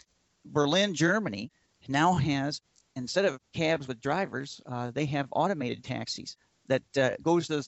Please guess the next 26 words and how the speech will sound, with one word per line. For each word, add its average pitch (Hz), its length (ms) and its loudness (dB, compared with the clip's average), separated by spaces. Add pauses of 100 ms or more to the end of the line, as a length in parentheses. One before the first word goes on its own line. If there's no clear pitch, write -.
(220)
a - 60 -18
person's 170 420 -4
location, 170 480 0
and 127 180 -6
the 127 220 -4
person 160 260 -4
gets 165 240 0
in, 180 160 4
and 160 100 -4
it 123 60 -6
drives 143 300 -2
them 143 160 -8
from, 139 320 -4
uh, 143 100 -4 (100)
it 135 120 -4
drives 147 240 0
them 143 80 -6
to 156 100 -6
their 147 80 2
next 147 220 2
place. - 380 -4 (440)
Uh, 127 280 0 (100)
so 135 180 2
Berlin 147 480 2
implemented, 123 640 -2
uh, 117 160 2